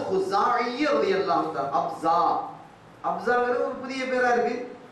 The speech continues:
பேரை வைங்களேன், இதுக்கு பொருள்லாம் பார்க்க தேவையில்லை, சஹாபிங்கிற அடிப்படையில் பேர் வச்சிருக்க பேர் தான். புது, புது பேர் வைக்கணும், புது பேர் வரணும், புது பேர் தோணுங்களேன் அப்படின்ட்டு தாங்க முடியல துரட்டுகள். அப்ப இந்த மாதிரி அதுக்கும் ஒரு வசதியா போயிடுச்சு. இப்ப இது ஒரு, நமக்கு ஒரு ஹைரா போச்சு.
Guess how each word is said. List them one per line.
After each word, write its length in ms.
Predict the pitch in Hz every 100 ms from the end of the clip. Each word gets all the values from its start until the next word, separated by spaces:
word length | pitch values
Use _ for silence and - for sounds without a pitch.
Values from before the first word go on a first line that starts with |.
| 214
பேரை 260 | 226 240 247
வைங்களேன், 440 | 226 233 - 196
இதுக்கு 300 | 190 - -
பொருள்லாம் 420 | 190 226 254 269
பார்க்க 280 | 254 247 240
தேவையில்லை, 340 | 226 220 208 -
சஹாபிங்கிற 600 | - 151 185 226 233 226
அடிப்படையில் 360 | 202 196 202 -
பேர் 120 | 202
வச்சிருக்க 200 | 196 196
பேர் 100 | 185
தான். 80 | 175
புது, 160 | - -
புது 160 | 196 220
பேர் 200 | 226 214
வைக்கணும், 300 | 196 190 202
புது 140 | 202
பேர் 320 | 202 202 202
வரணும், 220 | 202 202 202
புது 140 | 196
பேர் 260 | 202 196 196
தோணுங்களேன் 380 | 196 - 202 202 - - -
அப்படின்ட்டு 380 | 151 185 190 - - - - - - - -
தாங்க 340 | - - - 233
முடியல 380 | 220 226 220 202 - - -
துரட்டுகள். 460 | 175 220 196 - - - -
அப்ப 180 | - 240
இந்த 180 | 247 262
மாதிரி 360 | 277 277 247 233
அதுக்கும் 380 | - 294 294 277
ஒரு 100 | 233
வசதியா 280 | 247 262 277
போயிடுச்சு. 420 | 233 233 233 -
இப்ப 140 | 160
இது 180 | 175 190 254
ஒரு, 140 | 254 233
நமக்கு 260 | 220 226 240
ஒரு 140 | 226
ஹைரா 300 | 220 247 262
போச்சு. 220 | 226 214